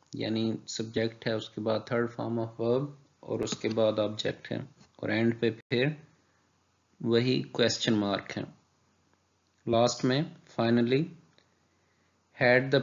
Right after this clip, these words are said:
pandemic come to an end? तो pandemic means वबा, जैसे कि कोरोना है। तो had the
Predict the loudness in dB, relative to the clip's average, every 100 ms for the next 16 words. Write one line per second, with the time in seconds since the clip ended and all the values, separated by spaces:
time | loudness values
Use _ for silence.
0 | 4 4 6 6 6 2 -2 -18 -2 2
1 | 2 2 2 4 4 2 -2 -10 _ _
2 | _ _ _ _ _ _ _ _ _ _
3 | -4 0 2 4 6 4 2 2 2 4
4 | 2 0 -8 -14 _ _ -2 0 2 4
5 | 4 2 -6 _ -10 -4 -4 0 -2 0
6 | -2 0 2 4 2 0 -4 -8 -18 _
7 | _ _ _ _ _ -4 2 4 4 4